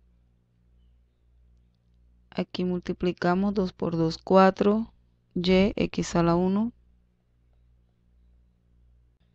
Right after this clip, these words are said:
Y acá no hay X. Vamos ahora con derivada parcial con respecto a la Y.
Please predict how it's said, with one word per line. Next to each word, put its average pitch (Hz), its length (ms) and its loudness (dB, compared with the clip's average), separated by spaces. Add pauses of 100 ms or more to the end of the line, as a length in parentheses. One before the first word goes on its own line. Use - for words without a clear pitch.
(1300)
Y 214 100 6
acá 185 220 2
no 170 100 0
hay 151 140 0
X. - 440 -10 (560)
Vamos 190 380 0
ahora 214 260 4
con 208 300 -4
derivada 175 440 0
parcial 208 580 -2
con 233 160 -6
respecto - 540 -4
a - 20 0
la 165 100 -2
Y. 202 320 -4